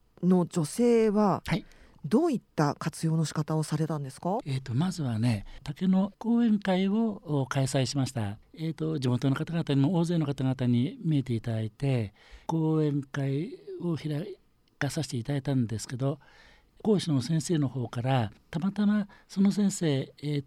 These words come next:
Speaker 2: 東京の、えーと、町田市でやっぱりグループを作って、えー、畑を作っておるんだそうです。えーと、その作物が源助かぶなです。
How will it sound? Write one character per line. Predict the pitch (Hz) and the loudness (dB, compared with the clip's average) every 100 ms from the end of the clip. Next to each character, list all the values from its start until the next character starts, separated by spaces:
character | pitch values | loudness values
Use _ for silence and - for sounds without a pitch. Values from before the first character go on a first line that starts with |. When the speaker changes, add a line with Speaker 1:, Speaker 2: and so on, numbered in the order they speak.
| - | 0
Speaker 2:
東 | 196 196 | 0 0
京 | - 208 202 | 0 2 4
の、 | 196 196 - - - | 2 0 -6 -18 -6
え | 139 | -4
ー | |
と、 | 139 269 | -2 0
町 | 139 135 - | 2 2 0
田 | 214 233 | 0 0
市 | - - 120 117 - - | 0 0 0 0 -8 -8
で | 156 220 220 - - - - - | 2 2 2 -6 -20 -20 -12 -8
や | |
っ | - | 0
ぱ | |
り | 143 | 0
グ | 113 143 | 2 2
ル | 139 | 0
ー | |
プ | - | 0
を | 120 | -2
作 | - - | -4 -8
っ | 131 - - | -8 -12 -4
て、 | 202 190 - - - | -2 -2 -6 -20 -8
え | 139 123 | -4 -2
ー、 | |
畑 | 143 143 160 185 | -2 -2 -2 0
を | 147 | 0
作 | 113 - | 0 -4
っ | 139 | -4
て | - | -2
お | 113 | -2
る | |
ん | 107 | -2
だ | 98 | -4
そ | - 117 | -2 0
う | |
で | 113 | 0
す。 | - 101 87 _ _ _ | -2 -6 -8 _ _ _
え | 190 156 | -6 -6
ー | |
と、 | 160 156 | -4 -4
そ | - | 4
の | 208 220 214 180 | 6 4 0 -10
作 | - - 202 | -8 -2 2
物 | 190 - - 131 135 226 | 2 0 -4 -4 -6 -2
が | 147 156 - - _ _ 131 | 0 0 -2 -18 _ _ 0
源 | 156 170 | 2 0
助 | 202 | -4
か | 196 202 | -2 0
ぶ | 131 | 0
な | 92 85 _ _ _ _ 214 | -2 -8 _ _ _ _ -8
で | 135 113 | -4 -4
す。 | 95 | -6